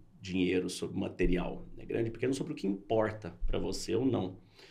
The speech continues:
Eu lembro que eu escutei uma entrevista, um podcast do Guilherme Benchimol. Escutei ele falando alguma coisa. Ele falou o seguinte: falou, "Cara, não me convidem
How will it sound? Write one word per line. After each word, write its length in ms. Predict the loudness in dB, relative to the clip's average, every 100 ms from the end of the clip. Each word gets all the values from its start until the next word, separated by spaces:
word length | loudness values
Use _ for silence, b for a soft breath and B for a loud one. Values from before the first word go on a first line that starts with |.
| b b
Eu 80 | 4
lembro 160 | 6 6
que 60 |
eu 20 |
escutei 260 | 2 4 4
uma 100 | 6
entrevista, 540 | 6 6 6 4 2
um 60 | 0
podcast 840 | 2 0 0 6 8 8 6 -2
do 680 | -2 2 4 4 4 0 -4 -4
Guilherme 300 | 6 8 10
Benchimol. 520 | 8 6 -2 -6 -8 -20 -20 -20 -20
Escutei 320 | -8 2 2
ele 140 | 2
falando 360 | 0 0 0 -2
alguma 200 | -2 -4
coisa. 340 | 2 2 2 B B B B -2
Ele 140 | 0
falou 180 | 4 4
o 40 |
seguinte: 360 | 6 6 6 6
falou, 180 | 2 4
"Cara, 380 | 6 6 4 0
não 240 | 6 8
me 100 | 8
convidem 880 | 6 4 4 4 6 8 8 4 2